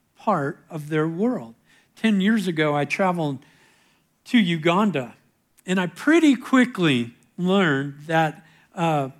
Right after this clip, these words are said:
the supernatural world is as real to people living there as any other part of their everyday lives. And lest you think that this stuff just happens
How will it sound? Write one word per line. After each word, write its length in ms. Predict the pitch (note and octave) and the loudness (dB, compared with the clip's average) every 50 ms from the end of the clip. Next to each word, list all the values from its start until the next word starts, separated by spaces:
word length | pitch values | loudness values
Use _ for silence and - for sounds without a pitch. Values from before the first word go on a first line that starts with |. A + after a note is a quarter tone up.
| _ _ _ _ _ _ _ _ _ _ | _ _ _ _ _ _ _ _ _ _
the 80 | - C3 | -10 -10
supernatural 960 | - - C#4 D4 D4 B3+ F3+ E3 D#3+ E3 F3+ F3+ - - F#3+ D#3 C#3 C3+ C3+ | -4 -2 -2 -2 -2 -4 -6 -4 -4 -4 -4 -6 -8 -10 -8 -8 -6 -8 -8
world 560 | C#3 C#3+ D3+ D#3 D3+ D#3 F3 G3 G#3 G#3 - _ | -8 -8 -8 -6 -6 -6 -6 -8 -8 -10 -12 _
is 200 | - F3 D#3+ C#3+ | -10 -8 -8 -6
as 220 | D#3+ D#3 C#3+ B2+ C3+ | -6 -8 -8 -8 -12
real 540 | C3+ D3 C#3+ D3 F3 F#3 G3 G#3 A3 A3 G#3+ | -16 -14 -10 -8 -4 -2 0 0 0 -2 -4
to 260 | G#3+ - - - F#3 | -6 -8 -12 -12 -12
people 480 | D3+ - - - G#3+ - - G3+ E3+ D#3+ | -12 -12 -10 -8 -8 -8 -6 -8 -8 -6
living 360 | E3 E3 E3 F3 F#3 F3+ F3 | -4 -4 -4 -4 -6 -6 -6
there 320 | E3+ F3 F3 G3 G#3+ F#3 _ _ _ _ _ _ _ - | -8 -8 -8 -8 -10 -12 _ _ _ _ _ _ _ -10
as 200 | F3+ E3 D3 F#3+ - | -8 -8 -8 -10 -6
any 280 | D#3+ F#3+ G#3+ A#3 A3 G#3+ | -4 -2 0 0 0 0
other 220 | G3 F#3 F#3 F3+ | -2 -2 -4 -6
part 380 | F3 - - E3+ D3 C3 B2+ C3 | -8 -8 -8 -8 -8 -8 -8 -10
of 100 | B2+ C3 | -12 -12
their 180 | C#3 C3+ C#3 - | -12 -14 -12 -12
everyday 500 | D#3+ C#3+ C#3 D3 D3 C#3 C3 C#3 C#3 C3+ | -12 -12 -12 -12 -12 -12 -10 -10 -8 -8
lives. 600 | C3 C3 B2+ A#2 A2+ A2+ A#2+ _ _ - - _ _ _ _ _ _ _ _ _ _ _ _ _ _ _ - | -10 -10 -14 -16 -20 -20 -20 _ _ -20 -20 _ _ _ _ _ _ _ _ _ _ _ _ _ _ _ -8
And 160 | E3+ E3+ F3 | -6 -4 -2
lest 320 | F#3 A3+ C4+ - - - B3+ | 0 0 0 -2 -2 -2 -2
you 100 | G#3 - | -2 -2
think 320 | - - G3 G3 F#3+ F#3+ | 0 0 0 0 -2 -2
that 220 | - D#3 D3 D#3 | -6 -8 -8 -6
this 140 | - G3+ D#3 | -8 -8 -8
stuff 340 | - - - G3 E3+ D3+ - | -8 -6 -4 -4 -4 -4 -6
just 220 | - F#3 D#3+ - | -8 -10 -10 -8
happens 540 | - F3 D#3+ D3+ D#3 - E3 D3 C#3 C3 - | -6 -4 -4 -4 -4 -6 -8 -8 -10 -10 -14